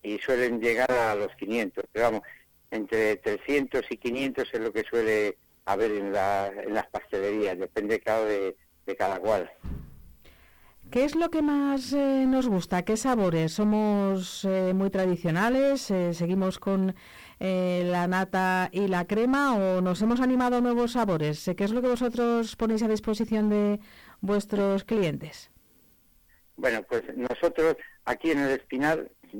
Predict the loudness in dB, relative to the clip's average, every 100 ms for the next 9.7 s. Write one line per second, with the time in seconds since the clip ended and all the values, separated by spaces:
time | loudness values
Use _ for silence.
0 | -2 0 0 0 0 -2 -6 -4 -2 -2
1 | -2 -10 _ _ -6 -4 -2 0 -2 0
2 | 0 0 -2 -2 -2 -2 -2 0 0 0
3 | -2 0 0 0 0 0 -2 0 -4 -6
4 | -8 -8 -4 -2 -2 -4 -4 -2 0 0
5 | 0 -4 -4 -6 -6 -10 _ _ _ _
6 | -8 -4 -4 -4 -4 -4 -2 -4 -4 -6
7 | -8 -6 -6 -8 -12 -20 -20 _ -2 2
8 | 4 4 4 2 -2 0 -4 -2 -2 -2
9 | -2 -2 0 0 2 2 0